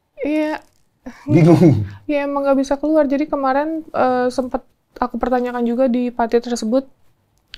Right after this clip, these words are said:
Speaker 1: boleh nggak pengasuhnya pulang? Kan
Speaker 2: Nah.
Speaker 1: nggak ada urusannya kan, bayi-bayi kan,
Speaker 2: Nah.
Speaker 1: eh, pemberkasan kan ya urusan saya. Tapi kan pengasuh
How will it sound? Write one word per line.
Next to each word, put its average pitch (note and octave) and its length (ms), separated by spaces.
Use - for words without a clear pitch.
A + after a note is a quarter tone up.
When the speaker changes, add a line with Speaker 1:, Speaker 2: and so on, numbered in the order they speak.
Speaker 1:
boleh C4 240
nggak B3+ 180
pengasuhnya B3 800
pulang? A#3+ 440
Kan C#4 160
Speaker 2:
Nah. - 200
Speaker 1:
nggak B3+ 220
ada A#3+ 240
urusannya C4+ 580
kan, C#4+ 220
bayi-bayi B3 420
kan, D#4+ 380
Speaker 2:
Nah. B3 240
Speaker 1:
eh, A#3+ 80
pemberkasan B3 640
kan D#4+ 340
ya B3+ 220
urusan B3 400
saya. C4+ 260
Tapi C4+ 300
kan E4 100
pengasuh C#4 540